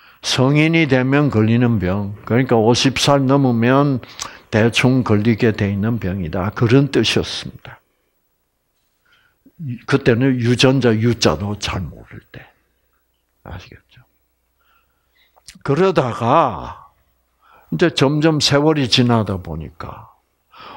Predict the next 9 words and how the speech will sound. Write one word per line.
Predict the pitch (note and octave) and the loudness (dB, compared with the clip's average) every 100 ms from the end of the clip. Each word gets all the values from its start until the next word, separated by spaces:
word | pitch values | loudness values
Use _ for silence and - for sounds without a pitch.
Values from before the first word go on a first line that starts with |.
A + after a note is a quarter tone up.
| - | -4
오십도 | B2+ E3+ D3+ G#3+ B3 G#3 | 0 2 2 0 2 4
안 | D#3+ D#3+ | 2 0
됐는데 | F3+ G3+ A3 G#3 F3 C#3 | 0 2 0 2 2 2
삼십 | - D#3 F#3+ F3 - | 2 2 0 -4 2
대 | C3+ | 2
후반, | C#3+ C3+ D#3 | 2 2 2
사십 | A#2+ - A#2+ - D#3+ | 2 2 2 0 2
대 | G#3 D3+ | 2 4
막, | A#2+ A#2+ - | 2 -2 -8